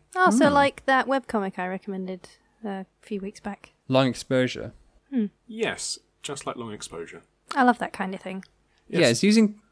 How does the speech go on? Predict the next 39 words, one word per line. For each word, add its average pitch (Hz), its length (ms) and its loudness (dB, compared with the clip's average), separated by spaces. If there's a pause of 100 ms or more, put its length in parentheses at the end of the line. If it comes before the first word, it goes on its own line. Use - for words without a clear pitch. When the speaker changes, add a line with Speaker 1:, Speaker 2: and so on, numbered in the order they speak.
Speaker 2:
color 139 260 6
as 104 160 4
a 101 60 0
storytelling 131 1000 2
element. - 560 -2 (200)
Speaker 3:
Yes, 113 280 -2
please. - 640 -8 (200)
Speaker 2:
That 113 160 4
is, 113 280 -2
hmm, 120 180 0 (800)
that's 113 180 -4
the 110 120 0
nice 104 240 2
flavor 101 460 -2
Speaker 3:
Hmm. 147 140 -4
Speaker 2:
right 92 160 0
there. - 240 -2 (240)
Speaker 3:
Yeah, 143 140 -2
so 143 120 2
it's 127 80 0
ju-, 156 140 -6
it's - 100 -4
just 156 140 0
a 127 40 -2
nice 117 280 0
kind - 280 -8
of 110 60 -6
slow 95 640 -4 (400)
burning 92 420 -6
kind 85 380 -10
of 82 300 -12 (320)
crime, 87 440 -12 (300)
just - 280 -14
with 104 280 -6
little, 110 520 -10
um, 113 400 -16 (600)
bits - 240 -6
of 170 80 -8
magic. - 540 -12